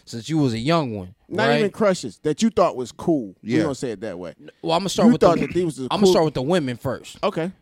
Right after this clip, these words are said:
Speaker 1: So, because this is how m-, most women,
Speaker 2: Is this
Speaker 1: if
Speaker 2: how it was told to you?
Speaker 1: Yeah, kinda,
Speaker 2: Okay, keep going. My
Speaker 1: right?
Speaker 2: fault, my fault.
Speaker 1: So, so most women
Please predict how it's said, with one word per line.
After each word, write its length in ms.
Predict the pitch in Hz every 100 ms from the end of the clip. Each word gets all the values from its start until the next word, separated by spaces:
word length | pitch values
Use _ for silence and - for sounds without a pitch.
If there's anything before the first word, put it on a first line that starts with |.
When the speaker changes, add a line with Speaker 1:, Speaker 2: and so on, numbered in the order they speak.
| -
Speaker 1:
So, 400 | - 160 139 131
because 540 | 139 175 156 139 123 _ _ 131 _ _ _
this 320 | 120 139 165
is 100 | 147
how 160 | 170 151
m-, 260 | 143 156 160
most 300 | 196 240 185
women, 420 | 190 185 180 175
Speaker 2:
Is 120 | 165
this 100 | 151
Speaker 1:
if 80 | 165
Speaker 2:
how 80 | 170
it 40 |
was 100 | 147
told 240 | - 185 240
to 100 | 302
you? 120 | 320 _ _ _ _ _ _ _ _
Speaker 1:
Yeah, 580 | 139 143 147 151 165 156
kinda, 240 | - 160
Speaker 2:
Okay, 160 | 170 139
keep 160 | 202 175
going. 140 | 139
My 120 | 135
Speaker 1:
right? 80 | 127
Speaker 2:
fault, 180 | 123 87
my 100 | 113
fault. 140 | 202
Speaker 1:
So, 240 | 190 160 143
so 460 | - - 160 151 - -
most 380 | 147 185 190
women 500 | 180 170 156 151 147